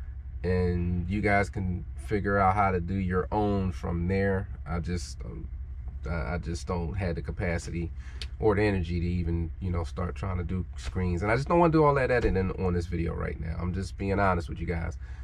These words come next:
But you should be able to get this. So, my cost,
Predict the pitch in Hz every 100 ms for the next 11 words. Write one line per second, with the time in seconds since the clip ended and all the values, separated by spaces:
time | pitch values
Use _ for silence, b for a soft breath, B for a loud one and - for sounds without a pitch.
0 | - 101 101 104 104 123 117 110 101 107
1 | 104 - 107 101 98 - 90 90 104 -
2 | 87 85 - - - B B B - -
3 | 143 101 - - - - - - - -
4 | - - - - - 104 135 151 - 151
5 | 127 98 92